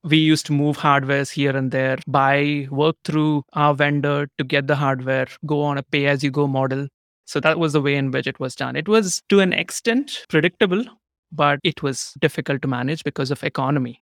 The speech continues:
If I buy more and then customers don't use, that's a lot of hardware that's there.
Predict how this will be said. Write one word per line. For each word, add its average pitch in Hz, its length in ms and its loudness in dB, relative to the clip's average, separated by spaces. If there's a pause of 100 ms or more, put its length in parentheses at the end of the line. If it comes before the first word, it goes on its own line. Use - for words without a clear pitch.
(140)
If - 80 2
I 151 100 4
buy 156 340 4
more 185 360 2 (340)
and 156 240 -2
then 156 380 2
customers 170 420 0
don't 160 260 0
use, 160 520 -4 (100)
that's 151 220 -2
a 151 40 -2
lot 135 140 0
of 135 100 -4
hardware 131 420 -2
that's - 280 -10
there. 127 280 -4